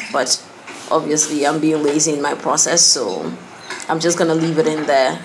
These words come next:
while I continue with, um, grinding the pepper, the tomatoes,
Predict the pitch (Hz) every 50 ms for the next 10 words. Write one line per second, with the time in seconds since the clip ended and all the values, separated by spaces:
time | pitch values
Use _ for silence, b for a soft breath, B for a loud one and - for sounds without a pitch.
0 | - - - - - - - 160 160 160 160 151 151 147 151 147 143 135 - -
1 | 151 147 139 127 120 120 - - 156 147 156 151 - 147 156 151 151 147 143 135
2 | 135 135 135 - - - - - - - - - - - - - - - - -
3 | 147 151 151 156 151 156 160 156 160 165 165 160 165 160 160 160 160 160 165 165
4 | - - - 156 156 - 170 151 156 170 160 156 156 147 - - 147 139 139 123
5 | 120 - 120 123 131 123 - - -